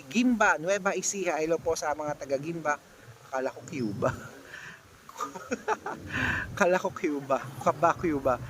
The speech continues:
Gimba, Nueva Ecija po. Hello po, shoutout po sa mga tricycle driver dyan. At sana po, lagi po kayo nanonood sa amin. Maraming salamat. Sana pala rin kayo manood po kayo ng manood at makakuha kayo ng mga tips para po sa amin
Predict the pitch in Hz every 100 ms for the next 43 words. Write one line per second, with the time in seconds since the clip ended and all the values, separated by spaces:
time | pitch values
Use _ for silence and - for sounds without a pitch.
0 | - - - - 233 277 254 262 233 247
1 | 240 240 240 247 247 240 233 233 233 233
2 | 233 220 214 220 233 214 214 220 - 214
3 | 202 208 202 214 208 - 208 208 - 220
4 | 202 196 196 196 190 202 202 202 190 -
5 | 147 196 220 190 196 214 208 202 196 196
6 | - 202 208 208 190 185 190 190 202 190
7 | 185 180 - 202 202 202 196 190 233 247
8 | - - - 196 196 190 190 185 202 202
9 | 202 196 185 185 240 185 185 180 180 175
10 | 175 208 233